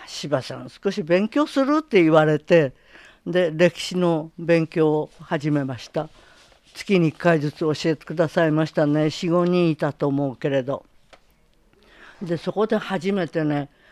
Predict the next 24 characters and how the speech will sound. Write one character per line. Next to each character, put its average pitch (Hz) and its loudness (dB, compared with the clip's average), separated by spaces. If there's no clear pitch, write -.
「え 180 -6
ー、 254 -6
聖 220 0
戦、 202 -2
聖 196 -4
戦 185 -4
っ - -14
て 170 -6
言 156 -6
っ - -18
て - -10
た 156 0
け 156 -6
ど、 143 -2
そ - 0
う 214 2
じ 247 -2
ゃ 160 -2
な 135 -4
い 233 -4
じ 320 0
ゃ 311 2
な 175 0
い。」 135 -6